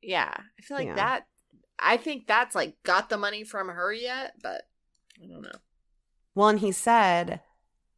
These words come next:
Speaker 2: "I'm waiting for her to get off of work." Like, that was his response to "Got the money yet?" "I'm waiting for her to get off of work."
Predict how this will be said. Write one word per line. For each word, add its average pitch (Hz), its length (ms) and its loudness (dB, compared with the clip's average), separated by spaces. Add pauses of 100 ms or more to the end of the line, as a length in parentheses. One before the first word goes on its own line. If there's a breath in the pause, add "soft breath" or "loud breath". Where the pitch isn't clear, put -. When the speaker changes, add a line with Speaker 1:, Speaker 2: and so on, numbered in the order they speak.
(140)
Speaker 2:
"I'm 190 160 4
waiting 214 360 2
for 196 160 -2
her 180 420 2
to - 200 -10
get 160 140 0
off 156 200 0
of 139 140 -8
work." 143 200 0
Like, 147 100 -4
that 202 100 4
was 226 120 0
his 196 140 -2
response 156 920 0
to 147 240 -4
"Got 151 220 0
the 151 80 -4
money 135 240 -4
yet?" 101 220 -4
"I'm 185 120 -2
waiting 214 220 0
for 214 140 0
her 196 80 -2
to 190 80 -4
get 170 120 -2
off 156 140 -2
of 139 160 -12
work." 92 240 -8